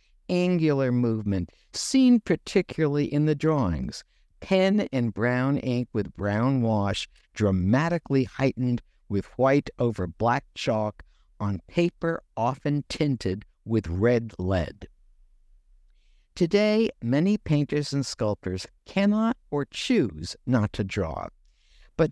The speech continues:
drawing suits our complicated, overloaded, and fractured times. Intimate, elegantly linear,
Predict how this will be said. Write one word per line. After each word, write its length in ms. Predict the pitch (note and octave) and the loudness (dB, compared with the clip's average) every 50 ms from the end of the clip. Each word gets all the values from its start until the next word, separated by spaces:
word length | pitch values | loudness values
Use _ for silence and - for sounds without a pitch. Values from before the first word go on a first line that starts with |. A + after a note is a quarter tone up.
| - - | -2 -8
drawing 480 | - E3+ G#3 A#3+ B3+ B3+ B3+ B3+ A#3 | -2 0 2 4 6 6 6 6 4
suits 460 | - - - - G3 F#3 F3+ - - - | 4 0 -2 0 0 0 0 -2 -6 -8
our 280 | - A#2+ A2+ G2 F#2 - _ | -8 -6 -4 -6 -6 -8 _
complicated, 920 | - - - E3 E3+ E3+ D#3+ D#3+ D3+ - - - C#3+ C#3+ C#3 C3+ C#3 B2+ - _ _ | -14 -8 -2 0 0 0 0 0 -4 -4 -2 0 0 0 2 0 -2 -4 -6 _ _
overloaded, 840 | C#3+ F3 F#3+ E3+ D#3 D3+ D3+ C3 A#2 A2+ A2+ A#2 A#2 A#2+ A2+ G#2+ - - | 0 0 0 0 0 0 0 0 2 2 0 2 2 2 0 0 0 -2
and 180 | A#2+ A2 G2+ - | -2 -2 -2 -2
fractured 640 | - - C3 A#2+ A2 - - - - A#2 G#2 - | -2 -2 0 0 0 -2 -6 -2 -2 -2 -2 -2
times. 720 | - - A2+ A2 F#2 E2 F#2 F#2 - - C2+ - - - - - _ _ _ _ _ _ _ _ | -6 -4 -2 -2 0 0 -2 -4 -4 -8 -10 -12 -12 -14 -16 -18 _ _ _ _ _ _ _ _
Intimate, 600 | C4 D4 C4 G#3+ - - G2 F#2+ F2 D2 - - - _ _ _ _ _ _ _ - | 4 6 6 6 4 2 -2 -2 -2 -4 -6 -10 -18 _ _ _ _ _ _ _ 2
elegantly 680 | A#3+ C4+ C4+ B3 A3+ F3+ - F3 - - A#2 A#2+ A2+ | 4 6 6 6 4 4 2 0 0 0 -2 0 0
linear, 540 | A2 A#2 B2 A#2 G#2+ G#2+ G2+ F2+ E2+ D#2+ D#2 | 0 0 0 0 0 0 -2 -4 -4 -8 -10